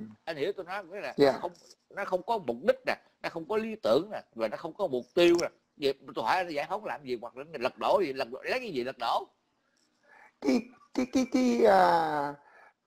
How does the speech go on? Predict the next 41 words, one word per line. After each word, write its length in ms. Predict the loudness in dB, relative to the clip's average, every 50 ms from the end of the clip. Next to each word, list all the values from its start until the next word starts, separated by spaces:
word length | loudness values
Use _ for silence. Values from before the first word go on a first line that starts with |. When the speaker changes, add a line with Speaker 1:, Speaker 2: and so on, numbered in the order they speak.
| -20 -20 -20 -20 -20 _ _ -20 -20 -20 -20 _ _ _ _ _ _ _ _ _ _ _ _ _ _ _ _ _ -6
Speaker 2:
cái, 140 | -4 -4 -2
cái, 140 | -2 -2 -2 -2
cái, 140 | -4 -4 -4
cái, 160 | -4 -4 -4 -4
cái, 200 | -4 -4 -4 -4 -4
cái, 200 | -4 -6 -6 -6 -4
cái, 220 | -4 -4 -4 -4 -4
cái, 220 | -4 -2 -2 -2 -2
cái, 300 | -2 -2 0 2 4 6
à, 400 | 8 8 8 8 8 6 4 2 -2 _ _ _ -20 -20 -20 _ _ _ -6
cái, 120 | -6 -6 -4
cái, 240 | -2 -2 -2 0 0 0
à, 380 | 2 2 0 -2 -4 -6 -6 -4
anh 260 | -2 -2 -2 -2 -2
vừa 120 | -2 -2
nói 180 | 0 0 -2 0
đến 140 | -2 -4 -4
cái 80 | -6 -4
chuyện 200 | 0 0 0 0 0
là, 420 | -2 0 0 2 2 2 0 -2
là, 240 | -2 -2 -2 -2 -2
là, 320 | -4 -4 -6 -4 -4 -6 -8 -10 -14 -20 -20 -20 -20 -20 _ _ _ _ _ -6
là, 340 | -2 0 0 2 0 0
là 320 | -2 -4 -6 -6 -6 -6 -8 -12 _ _ _ _ _ -8
cái 120 | -6 -6
mục, 160 | -6 -6 -8 -14 -18 -18 _ _ _ -8
mục 180 | -4 -4 -4 -2
tiêu 280 | 2 4 6 6 6 6
đó 100 | 4 2
anh, 140 | -2 -4 -8 -6
thì 180 | -2 0 0 0
nó, 280 | 0 0 0 0 0 -2 -4 -6 -8
nó 220 | -4 -2 -2 -2
chẳng 240 | 0 -2 -2 -2 0
là 180 | -2 -2 0 0 -2
vậy 140 | -2 -2 -2
này 140 | -4 -6
anh 120 | -8 -8 -8
ạ. 140 | -12 -14 -18 _ _ _ _ _ _ _ _ -20 -20 -20 -20 -20 -20 -20 _ _ 0
Cái, 340 | 2 6 6 8 8 8
à, 460 | 8 8 8 8 6 6 4 2 0